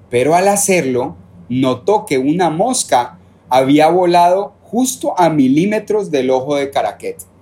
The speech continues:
coincidiendo con su pérdida de concentración.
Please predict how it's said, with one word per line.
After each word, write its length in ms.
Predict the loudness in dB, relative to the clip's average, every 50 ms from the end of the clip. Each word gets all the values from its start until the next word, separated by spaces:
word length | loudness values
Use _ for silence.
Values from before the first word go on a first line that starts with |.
| _ -20 _ _ _ -20 _ _ _ -20 -20 -20 -20 -20 -20 -20 -14 -2
coincidiendo 880 | 0 2 4 4 2 2 0 0 2 2 4 2 2 2 0 -2 -2 -2
con 140 | -2 -4
su 220 | -2 -4 -6 -6 -2
pérdida 400 | -2 -2 -2 0 0 0 2 0
de 120 | 0 -2
concentración. 680 | -4 -10 -10 -10 -10 -12 -12 -12 -12 -12 -12 -16 -18